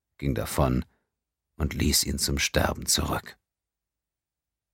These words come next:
Quinn stand unter seinem Schiff und deaktivierte die Sprengfalle, die die Klingonen plump in der Impulsantriebsspirale der Rosinante installiert hatten.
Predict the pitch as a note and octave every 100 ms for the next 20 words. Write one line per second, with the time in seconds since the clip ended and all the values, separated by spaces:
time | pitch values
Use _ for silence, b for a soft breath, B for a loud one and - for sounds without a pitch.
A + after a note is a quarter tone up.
0 | _ _ _ _ _ _ _ _ _ _
1 | _ - - A2 A#2+ - G#2+ F2+ G2 F#2
2 | F#2 F#2 - G#2 - C2 C#2 - F2 D2+
3 | - F2+ E2+ E2+ E2 E2+ - F#2 F2 -
4 | D2 B1 - - B1+ - D2 C#2+ E2 D#2+
5 | D2+ - F#2 D#2+ A1+ C2+ C2+ D2+ - F2
6 | - C2+ - B1+ - - C2+ C#2 C#2+ B1+
7 | B1 B1+ C2+ D2+ C#2+ G1+ G#1 A#1+ A#1 C2
8 | - B1 -